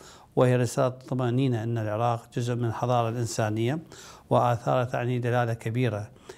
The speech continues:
لانتماء لهذه الحضارة. العراق، آه، مهم عنده يستعيد ليس فقط الجانب الثقافي، العراقيين مطلوب أن يستعيدوا ثقافة الحياة كذلك. هذا نفتخر بهذه الآثار،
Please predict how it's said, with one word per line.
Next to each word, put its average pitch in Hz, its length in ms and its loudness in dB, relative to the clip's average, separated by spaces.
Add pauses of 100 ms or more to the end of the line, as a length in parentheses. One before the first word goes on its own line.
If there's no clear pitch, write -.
(160)
لانتماء 127 600 2
لهذه 123 280 2
الحضارة. 104 600 -2 (500)
العراق، 127 500 2
آه، 117 160 0
مهم 135 400 4
عنده 135 240 0
يستعيد 131 340 0
ليس 185 180 -2
فقط 127 200 -4
الجانب 123 260 0
الثقافي، 110 580 -6 (460)
العراقيين 123 420 2
مطلوب 127 320 -2
أن 135 80 -4
يستعيدوا 135 600 0
ثقافة 123 460 -4
الحياة 117 240 -4
كذلك. 117 640 -2 (380)
هذا 143 200 6
نفتخر 143 360 0
بهذه 117 260 0
الآثار، 113 560 0